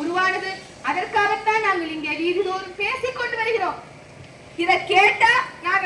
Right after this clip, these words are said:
பிரிவினைவாதி, நீங்க தமிழ் தேசியர்களே, நீங்க வந்து இங்க இருக்கக்கூடியவர்களை பிரிக்கிறதுக்காகத்தான் வந்தீங்க அப்படிங்கிற ஒரு பெரிய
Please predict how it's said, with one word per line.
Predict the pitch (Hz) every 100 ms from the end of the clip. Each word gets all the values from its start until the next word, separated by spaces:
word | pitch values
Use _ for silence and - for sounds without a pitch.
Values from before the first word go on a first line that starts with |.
| 381
பிரிவினைவாதி, | 359 349 320 285 285 302 330 359 -
நீங்க | 349 392 381
தமிழ் | 330 392 415
தேசியர்களே, | 427 427 403 415 370 403 - - 339
நீங்க | 359 349
வந்து | 349 359
இங்க | 330
இருக்கக்கூடியவர்களை | 339 359 370 339 320 349 330 494 - -
பிரிக்கிறதுக்காகத்தான் | 427 440 427 415 - 302 349 349 370 349 294
வந்தீங்க | - 440 403 381 392
அப்படிங்கிற | 339 349 330 359 392 - -
ஒரு | 453 466
பெரிய | 427 466